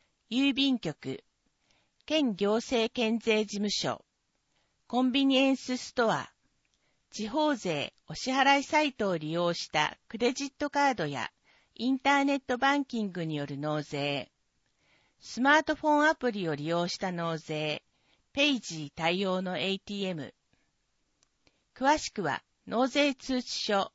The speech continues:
またはホームページをご確認ください。口座振替納税は、八月三十一日が第一期分の引き落とし日になります。預金残高を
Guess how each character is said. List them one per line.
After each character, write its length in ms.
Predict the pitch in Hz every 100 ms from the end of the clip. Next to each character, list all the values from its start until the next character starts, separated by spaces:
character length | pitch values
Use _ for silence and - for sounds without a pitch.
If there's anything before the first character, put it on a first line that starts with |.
| _ _ -
ま 100 | 185
た 180 | - 262
は 200 | 165 - _
ホ 220 | _ 226 240
ー 40 |
ム 140 | 285
ペ 200 | 269 320
ー 60 | 311
ジ 140 | 233
を 80 | 185
ご 100 | 156
確 260 | 139 175 196
認 200 | 190 185
く 80 | 196
だ 160 | 175
さ 220 | 180 190
い。 120 | 160 - _ _ _ _ _ _ _ _ _ _ _ _ _ _ _ _ _
口 260 | 294 302
座 160 | 302 302
振 140 | 262
替 460 | 254 269 - 285 277
納 260 | 277 277 269
税 320 | 190 185 139
は、 260 | 131 127 - _ _ _ _
八 280 | - - 294
月 220 | 320 -
三 320 | - 330 330
十 140 | 247 190
一 240 | 160 -
日 320 | 190 - 190
が 240 | 156 131 - _
第 260 | 269 311 208
一 80 | -
期 140 | - 262
分 240 | 247 190
の 80 | 156
引 80 | -
き 140 | - 220
落 100 | 220
と 80 |
し 160 | 247 247
日 120 | 220
に 140 | 226 156
な 120 | 139
り 140 | 143
ま 180 | 135 139
す。 300 | - - - _ _ _ _ _ _ _ _ _
預 140 | 190 -
金 240 | 294 302
残 240 | 320 320
高 260 | 269 220 170
を 100 | 151